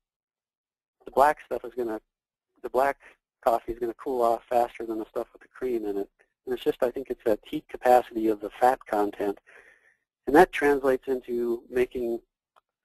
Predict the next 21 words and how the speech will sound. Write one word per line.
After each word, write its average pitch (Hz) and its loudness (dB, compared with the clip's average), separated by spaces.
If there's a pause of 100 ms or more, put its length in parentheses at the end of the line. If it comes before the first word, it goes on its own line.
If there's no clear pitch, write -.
(100)
uh, 107 -4
a 113 -8
temperature 135 -6
measurement 117 -4
more 120 0
difficult 117 -2
to 104 -10
do. 113 0
So 107 0
if - -12
we 117 -2
have, 127 6 (1500)
you 127 -8
know, 120 0 (160)
um, 107 0 (600)
it, 117 -4
it, 113 -6 (120)
it 120 -8 (160)
tends 156 2
not 135 4 (140)
to, 120 0